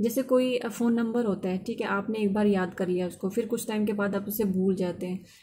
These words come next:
लेकिन आपने उस नंबर को याद, एक बार तो आपने उसको याद किया है, आपने मेमोरी में उसको स्टोर कर लिया,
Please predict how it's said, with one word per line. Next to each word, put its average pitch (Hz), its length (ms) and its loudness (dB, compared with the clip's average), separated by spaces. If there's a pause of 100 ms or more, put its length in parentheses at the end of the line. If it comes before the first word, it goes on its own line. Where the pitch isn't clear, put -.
(100)
लेकिन 240 260 2
आपने 247 260 0
उस 247 220 0
नंबर 240 260 2
को 254 120 4
याद, 208 460 0
एक 202 180 0
बार 220 140 0
तो 220 120 -2
आपने 220 200 -2
उसको 233 200 0
याद 208 400 0
किया 240 140 2
है, 220 240 -6
आपने 214 360 -2
मेमोरी 208 420 4
में 226 120 -2
उसको 214 220 0
स्टोर 226 320 0
कर 202 160 0
लिया, 185 260 0